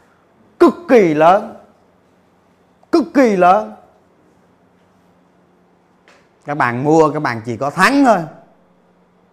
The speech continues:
Không bao giờ thua. Ha.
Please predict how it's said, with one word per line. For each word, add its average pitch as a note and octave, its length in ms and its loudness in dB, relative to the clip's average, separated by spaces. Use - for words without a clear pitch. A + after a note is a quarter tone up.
Không A#2+ 80 -14
bao C3+ 180 0
giờ A2 200 -8
thua. A#2+ 220 -10
Ha. B2 200 -8